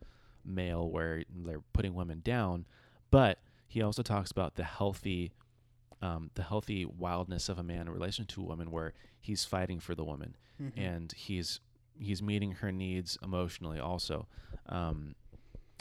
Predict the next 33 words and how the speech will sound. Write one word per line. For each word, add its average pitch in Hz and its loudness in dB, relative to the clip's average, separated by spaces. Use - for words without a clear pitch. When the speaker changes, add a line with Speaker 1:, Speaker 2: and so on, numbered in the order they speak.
Speaker 1:
you 98 -2
know, 82 0
but 82 0
it's 98 -2
also 95 2
the, 98 -2
just - -6
the 95 2
idea 90 2
of, 80 -2
like, 78 -4
don't 98 2
become 95 -2
too 98 0
domesticated. - -4
Don't, 76 -2
like, 90 -2
you 104 4
can 117 0
still, 104 4
you 101 -2
can 101 0
still 110 4
be 101 6
with, 101 4
with 98 0
a 98 4
woman 90 2
and, 82 -2
and 87 -2
rescue 101 4
the 92 4
beauty 80 -2